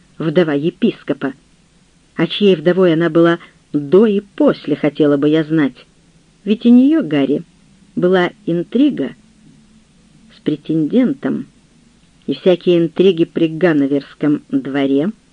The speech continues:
а она вела их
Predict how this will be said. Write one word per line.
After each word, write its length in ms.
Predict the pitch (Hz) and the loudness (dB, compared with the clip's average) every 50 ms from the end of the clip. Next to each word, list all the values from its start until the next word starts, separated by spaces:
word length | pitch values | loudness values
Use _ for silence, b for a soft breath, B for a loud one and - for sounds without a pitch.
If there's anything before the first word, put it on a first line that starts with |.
| _ _ _ _ _ _ _ _ _ _ _ _ _ _ _ _ _ _ _ _ _ _ _ _ _ | _ _ _ _ _ _ _ _ _ _ _ _ _ _ _ _ _ _ _ _ _ _ _ _ _
а 180 | - 165 160 156 | -4 -2 0 0
она 380 | 147 143 139 143 143 190 262 285 - _ _ _ _ _ _ _ _ _ _ _ _ _ _ _ _ _ | 2 0 0 0 0 0 -2 -4 -6 _ _ _ _ _ _ _ _ _ _ _ _ _ _ _ _ _
вела 440 | - 156 156 170 165 151 143 139 135 | -6 -2 2 2 2 2 2 0 -2
их 220 | 139 156 196 220 | -2 -4 -4 -6